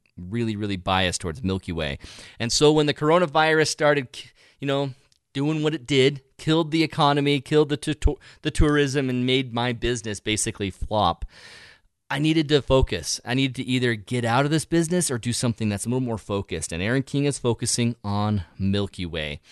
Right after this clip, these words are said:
And to help me begin this transition from the Photog Adventures podcast to the Milky Way Photographers Guild podcast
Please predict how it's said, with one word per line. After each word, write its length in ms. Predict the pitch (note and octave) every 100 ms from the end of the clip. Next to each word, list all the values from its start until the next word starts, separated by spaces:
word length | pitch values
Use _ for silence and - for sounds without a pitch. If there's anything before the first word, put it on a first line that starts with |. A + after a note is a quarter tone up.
| - - - - -
And 220 | D3 D3+
to 120 | D3+
help 380 | C3 F3+ A3 A3
me 160 | A3
begin 560 | F3+ G3+ F#3 C#3+ F#3+ G#3+
this 160 | G3 -
transition 760 | F3+ D#3 B2+ E3+ E3 B2+ A2+
from 360 | - C3 B2+ A#2+
the 100 | B2
Photog 520 | C#3+ F3+ - F#3 E3
Adventures 420 | C#3 F3 F#3+ C3+
podcast 640 | A#2 G2 F#2+ A2+ G#2 - - - -
to 100 | C#3+
the 120 | C3
Milky 400 | B2 C#3+ E3 F3+
Way 160 | E3+ D#3+
Photographers 680 | D3 D3 C#3+ C#3+ C#3+ B2
Guild 460 | A2 D3 E3+ B2 G2+
podcast 680 | A2 G2 - A2 G#2+ -